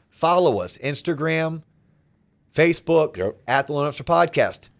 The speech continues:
Speaker 1: Stay super tuned.
Speaker 2: Yep.
Speaker 1: TikTok. Uh-oh.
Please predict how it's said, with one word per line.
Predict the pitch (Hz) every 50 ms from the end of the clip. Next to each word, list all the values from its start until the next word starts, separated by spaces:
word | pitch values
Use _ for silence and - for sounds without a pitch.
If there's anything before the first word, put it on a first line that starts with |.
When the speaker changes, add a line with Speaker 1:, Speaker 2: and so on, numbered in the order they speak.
| _ _ _ _ _ _ _
Speaker 1:
Stay | - - - - 165 165
super | 147 - 247 269 277 - 208 185
tuned. | - 175 165 156 151 151 151 151 - - - -
Speaker 2:
Yep. | 110 120 - _
Speaker 1:
TikTok. | - 220 247 311 - - - - 320 302 294 285 190 190 190 190 196 - -
Uh-oh. | 233 247 - - - - 208 214 208 208 202 202 202 196 196 196 -